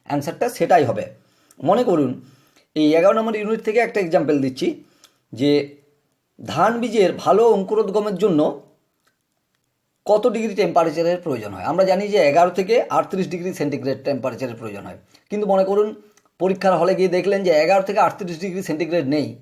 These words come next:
সেক্ষেত্রে কী করবেন? যদি কোনোটি নয় অপশন থাকে, কোনোটি নয় অপশনে দাগ দেবেন। কিন্তু কোনোটি নয় অপশনও নেই, আবার এগারো থেকে আটত্রিশ ডিগ্রি সেন্টিগ্রেড অপশনও নেই, সেক্ষেত্রে আপনার হয়তো আছে দশ থেকে সাঁইত্রিশ ডিগ্রি বা বারো থেকে সাঁইত্রিশ ডিগ্রি,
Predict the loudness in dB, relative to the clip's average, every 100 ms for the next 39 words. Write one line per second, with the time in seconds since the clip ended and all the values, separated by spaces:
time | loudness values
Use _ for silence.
0 | _ _ _ _ _ _ -2 -2 0 -4
1 | -10 -2 0 0 -2 -2 -2 -4 -4 -2
2 | -2 -2 -2 -2 -2 -4 -2 -2 -4 -4
3 | -4 -4 -4 -4 -6 -8 -6 -6 -6 -12
4 | -18 _ _ _ _ _ _ _ -6 -6
5 | -4 -4 -2 -4 -2 2 2 2 -2 0
6 | 0 0 0 4 4 4 2 0 0 0
7 | -2 -8 -8 -8 -6 -6 -6 -2 0 0
8 | -4 -6 -6 -8 -8 -8 -6 -6 -8 -12
9 | _ _ -2 2 2 0 -6 -2 0 4
10 | 4 4 -2 -4 _ _ 2 4 4 0
11 | -4 -2 -4 -2 -4 -4 -10 -14 -20 _
12 | _ _ _ _ 0 2 4 4 2 -2
13 | -4 -4 -4 -6 -8 -12